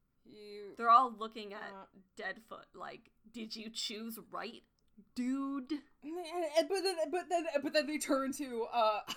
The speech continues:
Speaker 1: <laughs> they turn
Speaker 2: Blue
Speaker 1: Blue
Speaker 2: Star.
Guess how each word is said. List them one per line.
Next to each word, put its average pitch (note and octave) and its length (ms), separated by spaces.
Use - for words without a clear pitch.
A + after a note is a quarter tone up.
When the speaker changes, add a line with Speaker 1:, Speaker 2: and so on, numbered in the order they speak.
Speaker 1:
<laughs> - 800
they F#4+ 80
turn D4 220
Speaker 2:
Blue G#3+ 80
Speaker 1:
Blue A#3 100
Speaker 2:
Star. C#4+ 320